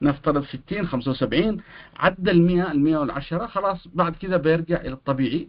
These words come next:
بهذه الحالة لم يظهر في البول، لم يعدي المية وثمانين، هذه سميناها إحنا normal جلوكوزيوريا. وقلنا أحيانًا بعضهم يسموها في الكتب يسموها، آه، جروب A أو جروب وان كمان بالأرقام.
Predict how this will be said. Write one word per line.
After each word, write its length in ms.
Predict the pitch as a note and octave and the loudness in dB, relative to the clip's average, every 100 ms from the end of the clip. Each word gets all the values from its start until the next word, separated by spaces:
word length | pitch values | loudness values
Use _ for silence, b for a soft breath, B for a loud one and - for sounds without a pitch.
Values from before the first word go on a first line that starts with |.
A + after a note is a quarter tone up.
| C#3+ | 0
بهذه 380 | E3 D3+ G#3+ F#3 | 0 2 -2 -4
الحالة 360 | E3+ D3 D3+ | -6 -4 -2
لم 200 | G3+ B3 | 0 0
يظهر 380 | G#3 D#3+ D#3 F3 B B B B - - | 0 0 0 0 B B B B -6 0
في 80 | |
البول، 340 | D3+ D3 E3+ F3 | 2 4 2 2
لم 180 | A3 G#3 | 0 0
يعدي 520 | D#3+ D3 C#3 E3 B2+ | -2 -4 -2 0 2
المية 240 | D3 D#3 | 4 4
وثمانين، 600 | C#3 - C3+ C#3 E3+ A3+ B B B | 0 -2 -4 0 -2 -4 B B B
هذه 180 | G#3+ A#3 | -2 -2
سميناها 500 | - F#3 F3+ G3+ F3+ | -2 0 0 0 -2
إحنا 220 | E3+ F3 D#3 | -2 -2 0
normal 420 | G3+ G3 D#3+ C3+ | 2 4 2 2
جلوكوزيوريا. 840 | C3+ C3 C#3+ C3 C#3 C3+ A#2 A2 - b b b - | -2 -2 -2 -2 -2 0 -2 -4 -10 b b b -2
وقلنا 480 | E3 F#3 F3+ G#3 F#3+ | 2 4 2 -6 -8
أحيانًا 340 | F#3 G3 F#3 | -6 -8 -6
بعضهم 360 | E3+ F3 G3+ F3 | -4 -4 -2 -2
يسموها 400 | E3+ D#3+ F#3+ F3 | 0 -2 -2 -2
في 140 | D#3 | -2
الكتب 360 | D3 F#3+ G3 E3 | -4 -6 -8 -8
يسموها، 640 | - D#3 F3+ F3+ F#3 F3 B B B - | -4 -2 2 2 0 -2 B B B -2
آه، 440 | C#3+ C#3 C3 - - - C3 | 2 4 2 -2 -12 -12 -8
جروب 440 | C3 C3+ D#3+ G3 - | -8 0 2 2 -2
A 460 | F3+ F3+ A#2+ - | 2 2 2 -4
أو 60 | C#3 | -6
جروب 340 | C3+ E3 C3+ | -2 -2 0
وان 240 | D3 E3+ C#3 | 2 2 2
كمان 360 | C3 A#2+ G#2+ | -4 -8 -8
بالأرقام. 480 | A2+ B2+ B2+ - - | -10 -12 -12 -14 -16